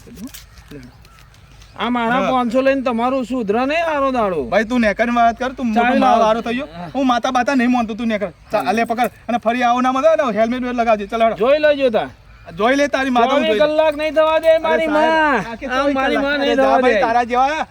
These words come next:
Speaker 1: આ રોજ નવસો સન્નું મળે આ રોડ ઉપર,
Speaker 2: હા.
Speaker 1: ખબર? આ માતા. અરે એવી માતા હોય ને તો અત્યારે લોકો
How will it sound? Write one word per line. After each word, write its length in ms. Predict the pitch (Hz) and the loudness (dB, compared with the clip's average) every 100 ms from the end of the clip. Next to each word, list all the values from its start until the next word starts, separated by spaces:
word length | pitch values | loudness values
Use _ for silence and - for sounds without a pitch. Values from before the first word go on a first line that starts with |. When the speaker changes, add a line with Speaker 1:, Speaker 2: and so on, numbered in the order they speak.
| - - | -12 -6
Speaker 1:
આ 100 | 294 | -2
રોજ 240 | 247 262 | 0 0
નવસો 420 | 262 254 240 277 | 0 -2 -2 -2
સન્નું 340 | 254 240 233 233 | -4 -4 -4 -2
મળે 180 | 233 233 | -2 -2
આ 160 | 226 | -2
રોડ 180 | 196 208 | -4 -6
ઉપર, 200 | 214 196 | -2 -2
Speaker 2:
હા. 140 | 165 | 0
Speaker 1:
ખબર? 240 | 202 311 - - - - - - | 0 -2 -4 -14 -20 -20 -20 -14
આ 160 | 175 | -12
માતા. 420 | 180 170 165 175 - - - - | -10 -8 -8 -8 -12 -16 -20 -6
અરે 100 | 254 | -2
એવી 120 | 240 | 0
માતા 300 | 247 233 269 | -2 -4 -2
હોય 180 | 254 311 | 0 -2
ને 100 | 277 | -2
તો 100 | 269 | -4
અત્યારે 220 | 247 254 | -2 -4
લોકો 400 | 247 254 262 - | -2 0 0 0